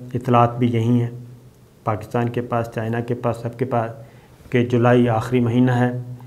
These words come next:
और इसी महीने ये बगराम एयरबेस मेन उनका था जी, मिनी पेंटागन था, मिनी पेंटागन ख़त्म हो गया, अफ़गानिस्तान से कूच कर गया। तो अब जुलाई में ही किसी दिन भी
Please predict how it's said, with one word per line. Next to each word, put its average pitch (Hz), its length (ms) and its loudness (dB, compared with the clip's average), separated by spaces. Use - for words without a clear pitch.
और 117 140 0
इसी 123 200 0
महीने 113 440 -2
ये 120 160 4
बगराम 127 540 4
एयरबेस 120 680 2
मेन 147 680 6
उनका 127 300 4
था 127 160 2
जी, 127 120 -2
मिनी 131 240 6
पेंटागन 127 600 4
था, 123 180 0
मिनी 127 280 2
पेंटागन 120 540 2
ख़त्म 127 260 -2
हो 120 120 2
गया, 123 160 2
अफ़गानिस्तान 117 720 -2
से 117 240 -10
कूच 127 240 0
कर 135 200 4
गया। 143 220 6
तो 127 280 0
अब 160 400 6
जुलाई 131 420 8
में 127 160 4
ही 110 160 -2
किसी 131 260 2
दिन 123 180 2
भी 117 220 0